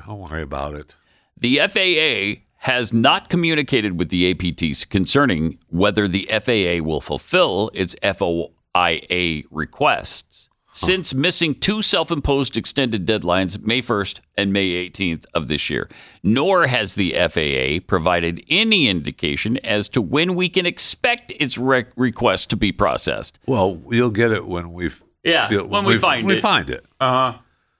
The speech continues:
Speaker 1: When we find it. Till
Speaker 2: When
Speaker 1: then.
Speaker 2: we get around to it, um, we'll get 'em right to you. This is what they do at all those hearings, too.
Speaker 1: Yep.
Speaker 2: All
Speaker 1: It
Speaker 2: the
Speaker 1: sure
Speaker 2: congressional
Speaker 1: is.
Speaker 2: hearings.
Speaker 1: It absolutely is.
Speaker 2: Oh, you know what, uh,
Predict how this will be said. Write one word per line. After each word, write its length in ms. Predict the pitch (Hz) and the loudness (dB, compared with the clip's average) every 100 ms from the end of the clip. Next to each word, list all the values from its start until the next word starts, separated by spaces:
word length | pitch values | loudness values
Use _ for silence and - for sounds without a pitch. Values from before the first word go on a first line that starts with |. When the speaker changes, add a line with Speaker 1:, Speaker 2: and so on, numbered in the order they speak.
| _ _ | _ _
Speaker 1:
When 120 | 120 123 | -6 -4
we 100 | 127 | 0
find 300 | 135 127 127 | 2 4 2
it. 120 | 113 | 0
Till 220 | - 202 | 2 4
Speaker 2:
When 120 | 185 98 | 6 4
Speaker 1:
then. 80 | |
Speaker 2:
we 60 | 92 | 4
get 100 | 196 | 2
around 400 | 147 139 147 139 | 2 2 2 2
to 200 | 117 90 | 4 4
it, 300 | 98 - - | 2 0 0
um, 440 | 110 107 104 107 123 | 4 6 4 0 0
we'll 140 | 190 | 0
get 160 | 175 156 | 2 2
'em 100 | 110 | 2
right 180 | 98 - | 2 2
to 100 | 98 | 0
you. 200 | 73 - | 0 -2
This 200 | 165 180 | -2 0
is 80 | 233 | 2
what 200 | 214 208 | 4 2
they 100 | 180 | 0
do 220 | 143 135 | 0 2
at 80 | 120 | 4
all 120 | 120 | 4
those 220 | 101 92 | 2 0
hearings, 460 | - 185 127 58 - | 2 2 2 -2 0
too. 100 | 82 85 | 2 4
Speaker 1:
Yep. 300 | 90 104 131 - - - | 4 4 2 -2 -6 0
Speaker 2:
All 100 | 143 | 2
Speaker 1:
It 60 | |
Speaker 2:
the 80 | 147 | 4
Speaker 1:
sure 240 | 139 139 185 | 4 4 6
Speaker 2:
congressional 360 | 190 160 135 139 | 6 6 4 4
Speaker 1:
is. 20 | |
Speaker 2:
hearings. 380 | 160 120 76 - | 2 0 -2 -2
Speaker 1:
It 180 | 143 151 | 0 2
absolutely 960 | 151 180 156 - 156 127 127 107 95 87 | 2 2 0 0 2 4 2 4 4 4
is. 280 | 78 71 - | 2 -2 -2
Speaker 2:
Oh, 140 | 127 | 0
you 160 | 131 127 | 2 2
know 100 | 135 | 0
what, 320 | 135 135 120 | 0 0 -2
uh, 300 | 95 117 113 | 0 2 2